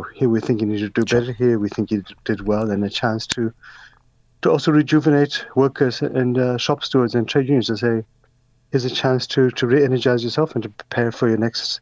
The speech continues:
Speaker 1: uh, round of battle," so to speak.
Speaker 2: Matthew, it, it was probably a year ago when I was still on, on the show here, uh, where, where, where we, you were part of the conversation. We had a conversation about,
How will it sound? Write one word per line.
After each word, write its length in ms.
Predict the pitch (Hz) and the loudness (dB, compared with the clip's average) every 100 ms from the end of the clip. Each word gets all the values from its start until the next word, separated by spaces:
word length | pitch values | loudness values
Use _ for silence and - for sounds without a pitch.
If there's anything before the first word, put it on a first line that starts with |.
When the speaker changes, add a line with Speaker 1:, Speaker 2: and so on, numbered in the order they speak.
| - | -12
Speaker 1:
uh, 240 | 123 117 113 _ _ _ _ _ _ - | -8 -8 -10 _ _ _ _ _ _ -2
round 260 | 120 123 | 0 0
of 80 | 120 | 0
battle," 340 | 95 123 - 107 | 0 -2 -2 -4
so 160 | - | -4
to 120 | 98 | -4
speak. 280 | 95 - 85 - - - - - | -4 -6 -8 -8 -14 -14 -16 0
Speaker 2:
Matthew, 260 | 143 160 | 2 4
it, 80 | 156 | 2
it 160 | 135 113 | 2 0
was 140 | 127 | -2
probably 460 | - 170 120 101 90 | 2 0 2 0 0
a 20 | |
year 280 | 90 107 143 | 2 2 4
ago 180 | 107 87 | 2 -2
when 140 | 87 | -4
I 40 | 87 | -4
was 160 | 87 | -4
still 400 | - 110 104 101 - | -2 0 0 -2 -2
on, 180 | 101 - | -4 -2
on 120 | 92 | -2
the 80 | 87 | -2
show 300 | - 98 98 | 0 0 0
here, 460 | 87 95 85 71 73 | 2 2 2 0 -6
uh, 60 | 80 | -2
where, 260 | 92 90 | 0 0
where, 280 | 87 90 85 | 2 0 0
where 280 | - 85 85 | -2 -2 -2
we, 320 | 82 107 85 - | 2 2 0 -8
you 160 | 85 104 | -2 0
were 120 | 98 | 0
part 240 | - 110 | 0 2
of 100 | 107 | 2
the 60 | 95 | 0
conversation. 600 | 90 95 87 101 98 - | -2 -2 -2 -2 -2 0
We 80 | 110 | 4
had 160 | 143 180 | 6 6
a 60 | |
conversation 640 | - 107 90 - 95 - 98 | 4 2 2 0 -2 0 0
about, 260 | 90 98 | 2 2